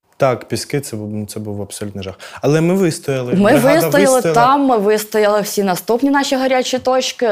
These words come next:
Speaker 2: Ну, зараз ми теж стоїмо там на, на простішому
Speaker 1: Так,
Speaker 2: напрямку
Speaker 1: так, так.
Speaker 2: зовсім.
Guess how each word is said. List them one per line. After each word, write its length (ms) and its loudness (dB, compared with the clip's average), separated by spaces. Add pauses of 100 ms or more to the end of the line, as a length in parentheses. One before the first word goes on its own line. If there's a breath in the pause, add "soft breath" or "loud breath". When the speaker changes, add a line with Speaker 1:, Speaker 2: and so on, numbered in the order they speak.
(100)
Speaker 2:
Ну, 180 2
зараз 360 2
ми 100 -4
теж 260 0
стоїмо 400 -2
там 160 -4
на, 260 0
на 260 0
простішому 600 -2
Speaker 1:
Так, 80 4
Speaker 2:
напрямку 300 2
Speaker 1:
так, 100 0
так. 80 2
Speaker 2:
зовсім. 440 0